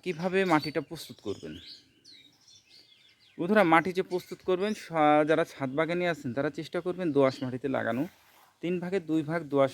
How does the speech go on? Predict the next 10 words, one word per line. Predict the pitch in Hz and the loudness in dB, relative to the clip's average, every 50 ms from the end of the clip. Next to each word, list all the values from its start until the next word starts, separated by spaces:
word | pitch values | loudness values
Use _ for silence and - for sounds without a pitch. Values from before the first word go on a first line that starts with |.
| - | -2
মাটি | 139 131 131 - 180 226 269 240 - | -8 -8 -8 -6 -6 -6 -6 -6 -6
এবং | - 135 131 139 135 123 | -6 -4 -2 0 0 -2
এক | 123 127 120 110 - | -2 -4 -8 -10 -8
ভাগ | 147 175 202 - - - - - - - - - _ | -8 -8 -8 -8 -12 -20 -20 -20 -20 -20 -20 -12 _
পচা | 170 185 - - 190 185 | -8 -6 -4 -4 -2 0
গোবরের | 151 147 139 127 127 123 123 | 0 0 0 0 0 -2 -4
সার, | 117 - - 139 139 160 - | -4 -6 -8 -8 -8 -8 -8
এটা | - - 135 - 135 | -10 -10 -8 -6 -6
মিক্সচার | 131 131 127 - - 151 147 | -6 -6 -8 -8 -10 -12 -12
করে | 143 - 156 156 196 | -10 -10 -10 -8 -8